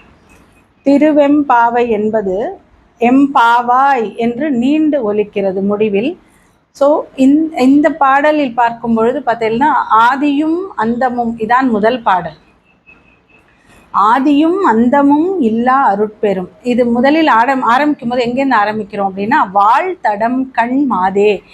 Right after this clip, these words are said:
அந்த தோழிகள் எல்லாம் முதல் நாளே முடிவு பண்ணிடுறா, மார்கழி, நாளைக்கு மார்கழி ஆரம்பிக்கிறது,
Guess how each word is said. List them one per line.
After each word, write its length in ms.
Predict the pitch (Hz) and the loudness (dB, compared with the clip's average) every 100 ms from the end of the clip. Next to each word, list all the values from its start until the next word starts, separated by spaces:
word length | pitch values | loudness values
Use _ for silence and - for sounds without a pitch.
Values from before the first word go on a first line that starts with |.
| - - - | -20 -16 -4
அந்த 280 | 233 233 233 - - - | 2 2 0 -6 -10 0
தோழிகள் 460 | 262 311 330 285 | 2 2 0 -2
எல்லாம் 500 | 277 254 302 359 392 - | 0 0 0 -2 -6 -6
முதல் 280 | 233 240 311 | -2 0 2
நாளே 320 | 302 269 311 | 2 2 2
முடிவு 420 | 277 247 285 277 | 0 0 -2 -2
பண்ணிடுறா, 380 | 233 208 190 185 | -2 -2 -2 -2
மார்கழி, 840 | 202 220 233 240 247 247 226 220 202 - - _ | 2 2 2 0 -2 0 0 -2 -4 -16 -20 _
நாளைக்கு 380 | 220 233 240 233 | 0 0 0 0
மார்கழி 460 | 220 247 262 285 254 | 2 2 2 2 2
ஆரம்பிக்கிறது, 680 | 214 233 240 226 208 208 | 2 0 -4 -4 -4 -4